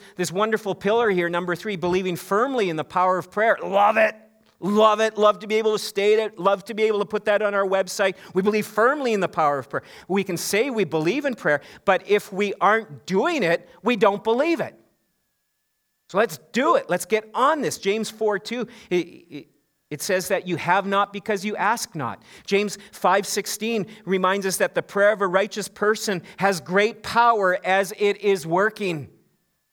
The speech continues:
It's not just pray once and keep on, it's continual. Keep on praying. And as, as we keep praying, God's, God works in power as we continue to keep calling out to him. You see, we believe in theory,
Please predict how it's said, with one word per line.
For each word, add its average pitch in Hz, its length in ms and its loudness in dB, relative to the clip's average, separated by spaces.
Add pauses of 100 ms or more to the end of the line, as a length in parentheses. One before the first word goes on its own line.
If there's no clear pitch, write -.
(500)
It's - 260 -4 (180)
not 208 200 2
just 214 180 -4
pray 208 260 2
once 202 300 0
and 190 100 -6
keep 208 160 -6
on, 202 140 2
it's 190 140 -4
continual. 208 560 -2
Keep 175 300 -6
on 185 180 0
praying. 202 360 0
And 160 140 -2
as, 165 240 0 (160)
as 160 140 -2
we 165 120 -2
keep 196 280 -6
praying, 202 400 -2 (260)
God's, 165 400 0 (260)
God 160 280 2
works 185 480 0
in 156 160 -4
power 185 600 -2 (340)
as 139 140 -8
we 147 100 -6
continue 147 460 -10
to 135 80 -12
keep - 220 -12
calling 135 340 -6
out 131 200 -8
to 135 100 -14
him. 113 240 -16 (260)
You 147 60 -14
see, 170 200 -4 (180)
we 151 100 -2
believe 175 340 -2
in 202 120 -2
theory, 151 720 -4